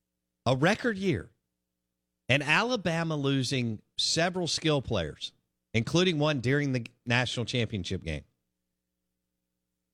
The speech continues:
And they still wouldn't go away. And Georgia eventually won the game. And, and credit to Kirby and that unbelievable defense.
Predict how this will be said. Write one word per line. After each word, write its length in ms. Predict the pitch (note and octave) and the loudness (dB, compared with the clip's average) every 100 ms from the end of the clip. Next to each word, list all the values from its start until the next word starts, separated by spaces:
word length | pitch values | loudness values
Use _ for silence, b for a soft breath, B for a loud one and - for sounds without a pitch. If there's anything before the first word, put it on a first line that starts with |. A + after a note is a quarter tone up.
| _ _ _ _ _ _ _ _ _ _ _ _ _ | _ _ _ _ _ _ _ _ _ _ _ _ _
And 320 | - C#3+ D3 D3 | 2 2 2 0
they 120 | D#3 | 0
still 280 | - G#3 F#3 | 2 0 0
wouldn't 280 | C3 G2+ | -4 -4
go 140 | F#2+ F#2+ | -2 -2
away. 280 | E2 D#2 - _ _ _ _ _ _ _ _ _ _ _ _ - | 0 -4 -6 _ _ _ _ _ _ _ _ _ _ _ _ 2
And 160 | B2+ | 2
Georgia 540 | A2+ C3+ D3+ D3 D3 D3 _ _ _ _ - | 4 4 4 0 -2 -4 _ _ _ _ -2
eventually 460 | B2+ D3 C#3+ D3+ C#3+ | 2 2 2 0 0
won 220 | C#3+ C#3 | 0 0
the 60 | |
game. 300 | C3+ F3+ E3+ | 0 0 0
And, 140 | C3 C#3 | 0 0
and 160 | D3+ D#3 | -2 -4
credit 400 | - G3+ G3 - | -2 0 0 -4
to 180 | D3 B2+ - | -4 -4 -4
Kirby 500 | - B2 A2 G#2+ G2 | 0 0 2 0 0
and 240 | F2+ F2 E2 _ _ - | 0 -4 -14 _ _ 0
that 200 | A#2 - - _ - | 0 -2 -20 _ -6
unbelievable 1800 | A#2 C3 C#3 C3+ B2 A2+ _ _ _ A#2 A2+ A2 A#2 A#2 G2+ F2 F#2 D#2+ - _ _ _ _ _ _ _ - | -2 0 0 -2 -6 -10 _ _ _ -2 -2 0 0 2 0 -2 -2 -2 -6 _ _ _ _ _ _ _ 0
defense. 600 | A#2+ G#2 F2 C#2+ - - | 2 2 -2 -4 -10 -20